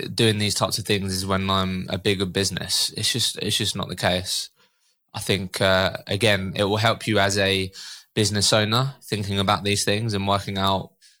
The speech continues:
yeah, like you said, like, instead of having, why would you not, why would you rather have a culture by default?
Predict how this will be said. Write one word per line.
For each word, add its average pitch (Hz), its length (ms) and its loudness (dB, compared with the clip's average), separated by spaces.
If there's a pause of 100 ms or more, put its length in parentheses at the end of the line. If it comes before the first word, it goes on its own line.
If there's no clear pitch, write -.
(260)
yeah, 107 320 2
like 104 280 2
you 117 140 2
said, 87 460 0
like, 95 180 2
instead 107 300 0
of 95 80 0
having, 101 340 0
why 113 240 4
would 113 160 -2
you 107 100 -2
not, 107 300 -2
why 117 220 4
would 117 120 0
you 113 220 0
rather 107 320 4
have 98 220 2
a 101 80 -2
culture 104 360 0
by 98 200 2
default? 95 680 0